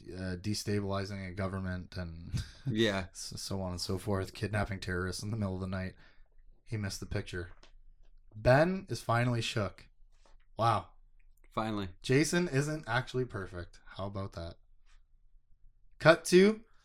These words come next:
Speaker 1: Coronet, the Corellian president's office. Fett has a pretty quick meeting with Thraken, whom he, of course, dislikes. This guy is a piece of shit.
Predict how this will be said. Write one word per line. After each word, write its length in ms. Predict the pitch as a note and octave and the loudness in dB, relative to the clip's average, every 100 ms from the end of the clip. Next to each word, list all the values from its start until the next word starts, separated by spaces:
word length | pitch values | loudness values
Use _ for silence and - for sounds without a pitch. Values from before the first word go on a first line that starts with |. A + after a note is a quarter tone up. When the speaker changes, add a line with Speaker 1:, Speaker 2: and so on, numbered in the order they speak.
| - - - _ - - | -20 -20 -20 _ -20 4
Speaker 1:
Coronet, 540 | E3 F#3 G3 F#3+ G#3+ - - - - - - - - | 10 12 12 10 8 4 -20 -20 -20 -20 -20 -20 -8
the 80 | B2 | -6
Corellian 580 | - B2+ C#3+ E3+ E3 D#3 | 0 8 10 12 10 8
president's 520 | - C#3+ C#3+ A#2+ G#2+ | 6 6 6 2 0
office. 540 | G2 F#2 - A2 - - _ - - - - - - _ - - - - - - - | 0 -2 -4 -14 -16 -20 _ -20 -20 -20 -20 -20 -20 _ -20 -20 -20 -18 -18 -20 6
Fett 180 | E3+ | 6
has 180 | F3+ F#3 | 8 6
a 60 | F#3 | 6
pretty 220 | F#3 F3+ | 6 6
quick 340 | F3 F#3+ F#3 | 8 6 6
meeting 300 | E3 F#3+ F#3 | 2 2 2
with 160 | C3+ - | 0 0
Thraken, 480 | A#2+ B2+ C3 F3 F3+ | 6 6 6 0 0
whom 240 | C3+ C3 | 0 0
he, 100 | A#2+ | 0
of 120 | A2+ - | -2 -2
course, 240 | G#2+ F#2+ | -4 -4
dislikes. 460 | - F#2 F#2+ G2+ - | -8 -10 -8 -10 -10
This 140 | F#2+ | -12
guy 100 | - | -8
is 160 | F2 F2 | -6 -6
a 40 | F2+ | -8
piece 240 | F#2+ F2+ | -10 -8
of 40 | |
shit. 220 | F2+ A2+ | -6 -6